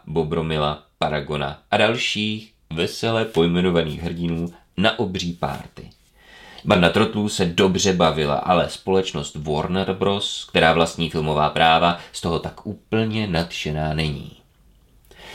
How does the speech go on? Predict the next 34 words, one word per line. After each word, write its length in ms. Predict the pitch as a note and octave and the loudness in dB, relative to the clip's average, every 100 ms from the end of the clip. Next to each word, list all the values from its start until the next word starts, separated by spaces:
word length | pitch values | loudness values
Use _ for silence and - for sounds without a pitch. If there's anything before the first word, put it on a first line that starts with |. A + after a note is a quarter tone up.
| - - - - - - - | -18 -20 -20 -20 -20 -18 0
Filmem 280 | G3 G#3 F#3+ | 2 4 4
Pár 200 | D#3+ - | 4 4
pařmenů 400 | D3+ D#3 E3 D#3 | 4 6 4 4
se 120 | D3 | 2
bude 220 | B2 C3+ | 4 4
zabývat 460 | A#2 C3+ C3+ C3 G2+ | 4 0 2 2 4
naše 260 | B2 - | 0 0
evropské 440 | - B2 A#2 - A#2+ | 0 0 0 0 2
právní 380 | A#2+ A#2 G#2 | 4 2 0
oddělení 560 | B2 C3 C#3 C#3 C#3+ C#3+ | -4 -2 2 2 2 0
a 140 | G#2 | 2
vyvodí 400 | A2 B2 A#2 A#2 | 2 2 2 0
důsledky. 480 | A#2+ B2+ A2 F#2+ - | 0 0 0 -2 -2
Nelze 280 | F2+ G2+ G#2 | 0 2 2
totiž 280 | G2+ F2+ F2 | 0 -2 0
takto 280 | G#2 - F#2+ | 0 0 -2
zneužívat 500 | G2 F#2+ F#2+ F#2+ F2 | 0 0 2 0 2
náš 220 | F2+ F2+ | 0 2
materiál, 720 | G#2 - A2 F#2+ D#2 C2+ C2 _ _ _ _ | 0 0 0 4 4 2 -6 _ _ _ _
uvedl 480 | G#2 G#2+ A#2+ A#2+ A#2 | -12 -6 -6 -6 -6
nekompromisně 1200 | G#2+ F#2 F#2 F#2 F#2 F#2+ F#2 F#2 - E2+ E2+ E2+ E2+ - - | -6 -6 -6 -8 -8 -8 -6 -8 -10 -6 -4 -4 -8 -18 -6
Michal 440 | D#2+ - E2+ D#2+ - | -6 -2 -2 -2 -4
Izakovič 600 | D#2 D2+ - D2 E2+ D#2 | -4 -4 -4 -4 -4 -4
ze 140 | D#2 | -6
společnosti 720 | - E2+ G2 - F#2+ - - | -6 -4 -4 -4 -4 -4 -4
Warner 400 | D#2 C#2+ - - - | -4 -4 -6 -10 -10
Bros. 340 | - - - _ _ _ _ _ - | -12 -12 -14 _ _ _ _ _ 0
A 120 | C#2+ | 0
co 180 | - F#2 | 0 0
na 160 | F2 | 0
to 100 | E2+ | 0
tvůrci 440 | D#2+ E2 D#2+ - - | -6 -4 -6 -6 -10
Pár 300 | - B1+ - | -8 -8 -8
pařmenů? 640 | - - A#2 A#2+ A2+ A2 | -10 -4 -2 0 -2 -6